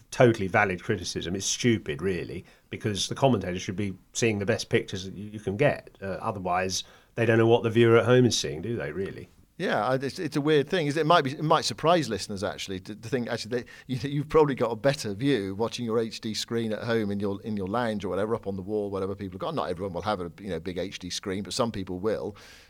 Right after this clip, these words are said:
Speaker 2: you know, to watch the cricket, and you get a f-, you know, you get a fabulous view, don't you? I think it's more for things like L B Ws. You know, is it in line? Is it just outside the line? Those, those sort of things. I think, you know, when you're watching at home, you can, you can almost make an instantaneous decision. When you're at the ground,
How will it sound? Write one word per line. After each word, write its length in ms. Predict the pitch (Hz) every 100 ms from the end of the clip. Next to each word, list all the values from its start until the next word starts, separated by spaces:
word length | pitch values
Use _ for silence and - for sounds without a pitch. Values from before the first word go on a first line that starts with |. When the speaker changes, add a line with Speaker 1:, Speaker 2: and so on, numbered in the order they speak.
| _ -
Speaker 2:
you 120 | 107
know, 40 | 95
to 120 | 95
watch 200 | 101 -
the 80 | 98
cricket, 340 | 113 101 117
and 80 | 113
you 80 | 113
get 180 | 139
a 20 | 98
f-, 180 | - -
you 140 | 123
know, 60 | 87
you 80 |
get 160 | 120 -
a 20 |
fabulous 460 | - 123 117 104 -
view, 240 | 147 143
don't 160 | 131 131
you? 80 | 95 -
I 80 | -
think 160 | 185 160
it's 80 | 147
more 260 | 151 147
for 100 | 135
things 260 | 117 123 107
like 160 | 110
L 100 | 123
B 100 | 110
Ws. 380 | 110 127 95 85
You 80 | 117
know, 180 | 117 120 - - - 98
is 180 | - 127
it 60 | 131
in 160 | 120
line? 540 | 113 120 120 117 113 113
Is 160 | 120
it 60 | 113
just 200 | 110 -
outside 420 | 101 - - 113
the 120 | 107
line? 240 | 113 113 113
Those, 180 | 143 131
those 200 | 123 120
sort 220 | - 107
of 60 | 101
things. 420 | 104 92 90 - - - -
I 80 |
think, 260 | 104 113 104
you 120 | 113
know, 160 | 98 113
when 160 | 113
you're 80 | 107
watching 320 | 104 101 -
at 60 | 90
home, 260 | 117 95 104
you 80 |
can, 160 | 107 120
you 100 | 131
can 120 | 139
almost 260 | 139 117 107
make 160 | 104
an 80 | 117
instantaneous 760 | 135 123 - 107 113 107 98 92
decision. 460 | 98 - 131 104
When 140 | 110 139
you're 80 | 123
at 80 |
the 60 | 101
ground, 580 | 120 135 113 78 98